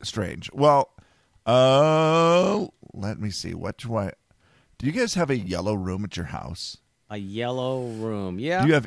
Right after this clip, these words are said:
Speaker 1: any yellow paint anywhere else in any of the rooms?
Speaker 2: Uh, I mean, the outside's pretty much all yellow, but the inside, there's
Speaker 1: Outside.
Speaker 2: one that's kinda yellow, yeah.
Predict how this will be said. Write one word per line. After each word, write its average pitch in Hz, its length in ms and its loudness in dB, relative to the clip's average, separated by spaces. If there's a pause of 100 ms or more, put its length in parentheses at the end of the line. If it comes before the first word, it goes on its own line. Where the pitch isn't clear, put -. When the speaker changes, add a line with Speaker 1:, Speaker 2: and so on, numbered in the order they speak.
Speaker 1:
any 175 320 -2 (160)
yellow 131 400 2
paint 107 480 -4
anywhere 120 520 -2
else - 280 -10 (840)
in - 160 -10
any 120 160 -2
of 120 80 -2
the 107 80 -2
rooms? - 360 -14 (140)
Speaker 2:
Uh, 151 520 -4
I 151 100 -4
mean, 151 140 2
the 143 80 2
outside's 135 480 -4
pretty 117 180 -16
much 104 200 -12
all 175 200 -2
yellow, 76 320 -10
but 82 180 -14
the 107 140 -4
inside, 131 360 -2
there's 107 140 -2
Speaker 1:
Outside. 107 120 -4
Speaker 2:
one 131 180 -2
that's 107 200 -8
kinda 107 760 -6
yellow, 104 640 -4
yeah. 113 280 -12